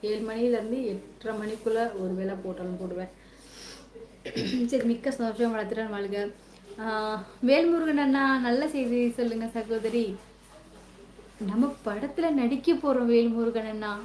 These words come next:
அதுதான் இன்னைக்கு நல்ல செய்தி அது. ஃபர்ஸ்ட் நம்பர் கூட. அம், சரி செல்வகுமார்மா. முருகன் சகோ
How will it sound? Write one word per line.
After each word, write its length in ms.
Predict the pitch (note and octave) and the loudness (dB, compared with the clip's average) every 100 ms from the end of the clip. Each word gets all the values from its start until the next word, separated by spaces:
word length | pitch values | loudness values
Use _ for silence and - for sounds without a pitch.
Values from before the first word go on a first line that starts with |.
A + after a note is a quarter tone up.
| A3 | -6
அதுதான் 340 | G#3+ A3+ B3+ | -4 0 2
இன்னைக்கு 240 | C4+ A#3 | 2 0
நல்ல 220 | G#3 G3+ G#3 | -2 -4 -4
செய்தி 400 | G#3 F#3+ F#3+ F#3 | -2 0 0 0
அது. 200 | G3 G4+ D#4 G3+ D4 C#4 D4 C#4 C#4 A#3+ - - - - - - - - - - - - - - | -2 0 0 2 4 4 4 4 2 0 -6 -20 -20 -20 -20 -20 -20 -20 -20 -20 -20 -20 -12 2
ஃபர்ஸ்ட் 280 | A#3 - | 2 2
நம்பர் 360 | C#4+ C4+ A#3+ A#3 | 0 2 2 2
கூட. 340 | A#3+ A#3 A#3+ A#3 - - - - - - - - - - - - - - - - - - - - - | 2 2 2 -2 -8 -20 -20 -20 -20 -20 -20 -20 -20 -20 -20 -20 -20 -20 -20 -20 -20 -20 -20 -20 -10
அம், 520 | G3 G#3 A#3 A3+ A3+ - | -8 -2 0 0 -4 -12
சரி 260 | - B3 B3 | 2 4 4
செல்வகுமார்மா. 680 | A#3 A3 G#3+ G#3 G#3+ G#3 F#3+ - - - - - - - - - - | 2 0 0 -2 -2 -4 -6 -16 -20 -20 -20 -20 -20 -20 -20 -20 -4
முருகன் 380 | A#3+ C#4 D4 C4+ | 0 2 2 0
சகோ 400 | A#3+ A3 A3 | 2 4 4